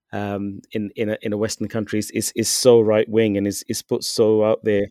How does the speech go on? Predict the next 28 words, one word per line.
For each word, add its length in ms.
as 280
in, 180
in 100
terms 280
of 160
their, 280
their 240
right 240
wing 220
views. 380
Um, 340
you 120
know, 140
so 280
in 180
general, 560
you 140
know, 260
not 160
just 160
Priti 200
Patel's 340
link 200
there, 160
but 180
just 420
her 380
views 580